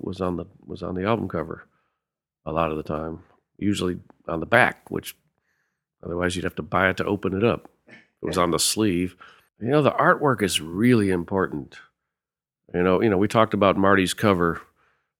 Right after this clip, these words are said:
and, and how great that was! It matched how great the album was. And I think your cover has to match how great your album is, and it has to be, uh, integrated. You, you can't, you can't have a,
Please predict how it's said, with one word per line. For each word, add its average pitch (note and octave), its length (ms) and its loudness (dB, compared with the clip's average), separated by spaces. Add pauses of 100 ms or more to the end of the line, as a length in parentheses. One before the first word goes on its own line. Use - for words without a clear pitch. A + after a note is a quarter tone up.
(100)
and, D#2+ 300 -4
and E2+ 140 -4
how D#2+ 80 -2
great F2 320 -2
that D2+ 160 2
was! E2+ 180 0
It F2+ 180 -2
matched F#2 520 2
how E2+ 100 -2
great F2 280 -2
the F2 120 -2
album F2+ 400 0
was. D2 280 -6
And F2 120 -6
I F#2 60 -6
think A#2+ 240 -10
your A#2 100 -2
cover C#3+ 360 -2
has F2+ 200 -2
to F#2 100 -6
match F#2 260 -4
how E2 80 -6
great F#2+ 200 -4
your F#2 160 -4
album A#2+ 320 2
is, F#2+ 220 2
and F2+ 100 -2
it G#2+ 60 -2
has A#2+ 180 0
to A2 120 -4
be, G#2+ 280 -2 (680)
uh, E2+ 260 -4
integrated. G#2+ 800 4 (880)
You, A2+ 200 -6 (100)
you A#2 140 0
can't, F3 360 4 (580)
you C3 100 -4
can't D#3 280 4
have B2+ 220 8
a, E2 160 2